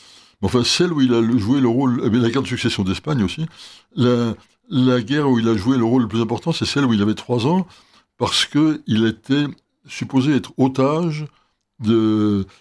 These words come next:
euh, il avait été fortement envisagé qu'il aille en France, en même temps d'ailleurs que Marie-Adélaïde, comme otage, pour, euh,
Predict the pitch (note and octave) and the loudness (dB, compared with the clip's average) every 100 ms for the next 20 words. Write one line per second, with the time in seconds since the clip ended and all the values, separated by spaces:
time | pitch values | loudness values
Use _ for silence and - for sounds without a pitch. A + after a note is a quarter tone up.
0 | _ - - C3+ - G2+ G#2 G#2+ - G#2 | _ -16 -10 -10 -2 0 2 0 -4 -6
1 | D#3 - C#3+ C3+ A#2 A#2 A#2+ D#3+ D#3+ - | -6 -4 0 0 2 0 0 0 -2 -10
2 | _ _ - A#2 B2 A2+ - D#3 E3 - | _ _ -2 0 2 -2 -4 -4 -4 -2
3 | B2 C#3 C3 D3+ A#2 A2+ - G#2+ G#2+ A2+ | -2 -2 -2 -2 0 -2 0 0 0 0
4 | G2+ G#2 B2 D3 - G#2 A#2 A#2 D3 D#3 | 0 0 -2 -6 -2 0 0 0 -2 -2
5 | B2+ - _ _ _ _ - - - C3+ | -4 -12 _ _ _ _ -20 -20 0 2
6 | A#2+ A2+ G#2+ | 2 2 0